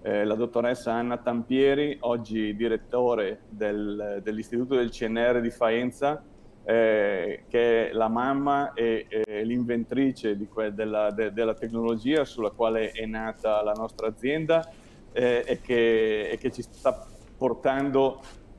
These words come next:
auspicabilmente, eh, a questa innovativa soluzione nella cura dei gravi danni ossei che affliggono, eh, molti, molti pazienti.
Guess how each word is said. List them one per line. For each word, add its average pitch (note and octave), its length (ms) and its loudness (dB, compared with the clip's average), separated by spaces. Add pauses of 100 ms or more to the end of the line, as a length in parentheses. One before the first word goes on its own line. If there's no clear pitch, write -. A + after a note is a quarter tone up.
auspicabilmente, C3 1300 0
eh, G2+ 480 -4
a - 140 -4
questa A2+ 560 0
innovativa A#2+ 560 0
soluzione A#2 880 0
nella A2 380 -2
cura A2+ 480 2
dei G#2 580 -2
gravi G#2+ 640 0
danni G#2+ 380 -6
ossei G#2 600 -4
che - 140 -4
affliggono, A2 760 -2 (340)
eh, G#2 260 2
molti, A#2+ 440 2
molti A#2 320 2
pazienti. - 600 -8